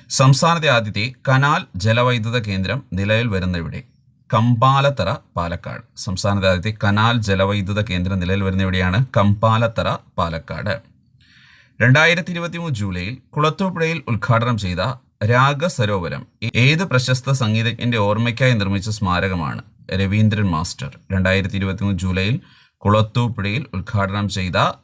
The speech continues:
രാഗസരോവരം ഏത് പ്രശസ്ത സംഗീതജ്ഞന്റെ ഓർമ്മയ്ക്കായി നിർമ്മിച്ച സ്മാരകമാണ്? രവീന്ദ്രൻ മാസ്റ്റർ. അപ്പോൾ സംസ്ഥാനത്തെ ആദ്യ കനാൽ ജലവൈദ്യുത കേന്ദ്രം നിലവിൽ വരുന്ന എവിടെയാണ്? കമ്പാലത്തറ, പാലക്കാട്. രണ്ടായിരത്തി ഇരുപത്തിമൂന്ന് ജൂലൈയിൽ കുളത്തൂപ്പുഴയിൽ ഉദ്ഘാടനം ചെയ്ത രാഗസരോവരം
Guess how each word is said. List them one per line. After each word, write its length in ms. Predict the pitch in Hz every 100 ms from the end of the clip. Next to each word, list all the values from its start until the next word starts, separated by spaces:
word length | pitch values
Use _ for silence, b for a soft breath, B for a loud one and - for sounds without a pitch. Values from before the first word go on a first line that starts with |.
| _ _ _ - 104
രാഗസരോവരം 840 | 104 104 113 110 98 95 95 113 185 - 95
ഏത് 180 | 101 127
പ്രശസ്ത 380 | 92 - 104 110 107
സംഗീതജ്ഞന്റെ 540 | 92 95 98 - 104 98
ഓർമ്മയ്ക്കായി 440 | 98 104 101 110
നിർമ്മിച്ച 280 | 98 95 98 104
സ്മാരകമാണ്? 600 | 98 90 98 95 87 87 - -
രവീന്ദ്രൻ 440 | 90 98 95 123 - 82
മാസ്റ്റർ. 340 | 80 - - - -
അപ്പോൾ 200 | 92 127 - B B B -
സംസ്ഥാനത്തെ 440 | 101 98 110 101 101
ആദ്യ 160 | 98 107
കനാൽ 280 | 110 107 117 101
ജലവൈദ്യുത 420 | 104 104 101 107 104
കേന്ദ്രം 260 | 101 104 98
നിലവിൽ 220 | 107 107
വരുന്ന 160 | 104 101
എവിടെയാണ്? 300 | 98 95 92 -
കമ്പാലത്തറ, 560 | 95 92 101 101 101 147 -
പാലക്കാട്. 560 | 87 87 90 92 95 120 202 b b b -
രണ്ടായിരത്തി 500 | 101 107 110 113 113
ഇരുപത്തിമൂന്ന് 440 | 113 110 107 113 95
ജൂലൈയിൽ 360 | 98 98 113 165 -
കുളത്തൂപ്പുഴയിൽ 640 | 107 104 117 110 113 113
ഉദ്ഘാടനം 480 | 101 - 110 113 113 104
ചെയ്ത 160 | 92 - - 101
രാഗസരോവരം 800 | 101 101 117 107 98 98 101